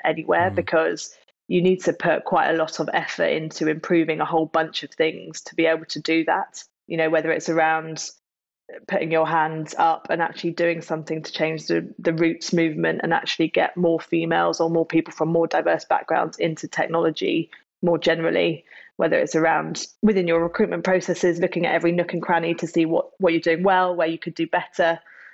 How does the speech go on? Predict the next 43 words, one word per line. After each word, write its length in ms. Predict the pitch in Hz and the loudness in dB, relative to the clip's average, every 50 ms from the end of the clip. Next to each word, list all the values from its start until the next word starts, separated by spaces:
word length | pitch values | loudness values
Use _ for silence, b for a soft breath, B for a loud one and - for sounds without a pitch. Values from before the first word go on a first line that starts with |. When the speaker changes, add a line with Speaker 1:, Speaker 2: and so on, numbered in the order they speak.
| B B _ | B B _
Speaker 1:
um, 340 | 165 170 170 165 165 170 170 - | 0 2 2 2 0 -2 -2 0
or 140 | 185 175 | 0 2
whether 220 | 170 185 175 170 170 | 2 2 2 2 0
it's 160 | 151 151 - | -2 -2 -4
around 300 | 175 160 170 160 160 165 | -2 0 0 0 2 0
making 240 | 165 160 160 - 160 | -2 -4 -2 -4 -4
sure 100 | - 180 | -2 -2
you've 180 | 160 160 156 - - | -2 -2 -4 -2 -2
got 160 | 165 - 165 | -2 0 0
enough 240 | 170 165 156 - - | 0 0 -2 -2 0
role 220 | 170 175 170 175 170 | 0 2 2 2 2
models 400 | 165 160 - - 165 175 170 - | 0 -4 -4 -2 -2 -2 -2 -2
so 120 | - 175 156 | -2 -2 -2
that 160 | 160 - - | -2 -6 -6
people 240 | 165 160 - 160 160 | -8 -8 -2 0 0
are 60 | 156 | 0
actually 260 | 151 - - - 160 | 0 -2 -4 -4 -2
attracted 480 | 151 - - 190 - - - - 156 175 | -2 0 0 0 0 -2 -6 -4 -2 0
into 320 | 170 170 165 - - 160 | 0 0 -2 -4 -4 -2
your 120 | 156 160 | -2 0
business 600 | - - 170 160 - 160 160 156 - - - - B B B B B - | 0 -2 -4 -2 -2 -2 -2 -2 -2 -6 -16 -20 B B B B B -4
and 160 | 175 165 - | -4 -2 0
can 140 | - 170 160 | -2 -2 -2
see 260 | - - 196 190 175 | 2 2 4 4 4
themselves 500 | 160 160 160 - - 170 165 160 151 - | 2 0 -4 0 2 2 2 2 2 0
within 220 | 170 165 175 170 | 2 2 2 2
your 100 | 165 160 160 | 2 0 2
business, 640 | - 170 156 156 160 156 156 156 - - - - B B B B B _ | 0 -2 -2 0 0 -2 -2 -2 -4 -14 -18 -20 B B B B B _
um, 180 | - 170 170 170 | -2 0 2 2
which 140 | 175 170 | 0 0
is, 80 | - 170 | 2 0
I 80 | 180 165 | 0 0
think, 240 | 170 214 170 170 | 2 0 0 2
personally, 380 | - 180 180 165 - 170 165 160 | 2 2 2 2 0 0 0 0
Speaker 2:
Mm. 20 | |
Speaker 1:
the 80 | 170 - | 2 2
thing 120 | 180 170 | 0 0
that 100 | 160 - | 0 2
we've 240 | 175 170 165 156 165 | 2 2 2 2 2
really 200 | 175 170 165 160 | 2 2 2 2
improved 380 | 165 165 - 160 160 156 156 151 | -2 -2 0 0 0 0 2 0
on 100 | - 151 | 0 0
in, 200 | 151 151 151 | -2 -2 -4